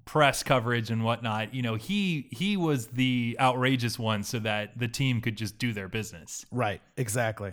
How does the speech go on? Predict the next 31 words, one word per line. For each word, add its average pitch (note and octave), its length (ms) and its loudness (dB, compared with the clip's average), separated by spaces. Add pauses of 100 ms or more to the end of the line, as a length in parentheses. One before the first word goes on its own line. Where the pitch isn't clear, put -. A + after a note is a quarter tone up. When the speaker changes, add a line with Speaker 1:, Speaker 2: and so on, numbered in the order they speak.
Speaker 1:
And C3 100 2
that's D#3 180 4
something B2+ 220 4
you B2 100 4
don't A2+ 200 4
see A2+ 380 0
m-, A#2 500 -2
much B2 640 0
at G#2 60 0
all. G#2+ 240 2
I - 20 -6
mean, G#2 160 -2
managers G2+ 720 0 (640)
outside B2 380 4
of A2 80 0 (160)
m-, A2+ 220 -8
maybe A#2 260 2
Joe A2+ 180 2
Madden, A2+ 520 0
like, G#2+ 200 0
who's A#2+ 200 2
the A#2+ 80 2
most A2+ 200 2
colorful A#2 400 2
manager G#2 440 2
you G2+ 160 -4
could G2 160 -6
think G#2 220 -2
of F#2+ 180 -4
right F#2+ 180 -4
now? F2+ 320 -10